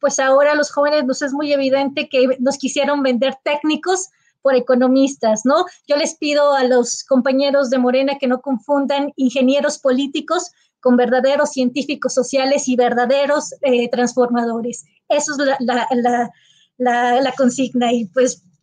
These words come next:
muchísimas gracias. Me voy a quedar otros minutos nada más para escucharlos, pero ojalá que, <laughs> que, que no sea mucho tiempo.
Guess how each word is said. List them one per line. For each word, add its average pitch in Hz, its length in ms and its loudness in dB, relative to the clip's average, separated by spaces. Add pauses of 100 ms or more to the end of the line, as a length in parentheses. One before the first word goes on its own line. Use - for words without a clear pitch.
(120)
muchísimas 285 540 -2
gracias. 262 200 0
Me 262 80 0
voy 302 120 2
a - 40 -6
quedar 294 200 0
otros 302 260 -2
minutos 277 320 0
nada 277 160 2
más 285 100 -2
para 254 160 -2
escucharlos, 285 680 -2 (400)
pero 240 200 4
ojalá 262 460 2
que, 254 340 2
<laughs> 359 380 -6
que, 247 260 0
que 254 100 -6
no 247 100 -2
sea 262 160 -2
mucho 254 400 -2
tiempo. 226 400 -10